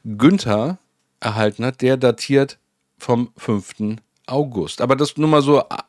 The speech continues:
am Rande. Also auch da wird gegebenenfalls mit zweierlei Maß gemessen. So. Frauke Brosius-Gersdorf,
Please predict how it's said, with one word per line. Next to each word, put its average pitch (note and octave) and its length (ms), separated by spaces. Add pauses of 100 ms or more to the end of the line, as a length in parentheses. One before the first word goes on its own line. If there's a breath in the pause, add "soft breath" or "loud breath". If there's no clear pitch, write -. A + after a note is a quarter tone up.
am C3+ 180
Rande. A#2 400
Also A2 300
auch - 280
da C3 280
wird C3+ 260
gegebenenfalls A#2+ 760
mit A2+ 120
zweierlei A2 680
Maß G2+ 540
gemessen. F#2+ 420
So. G#2+ 240 (880 loud breath)
Frauke F3+ 320
Brosius-Gersdorf, D#3+ 760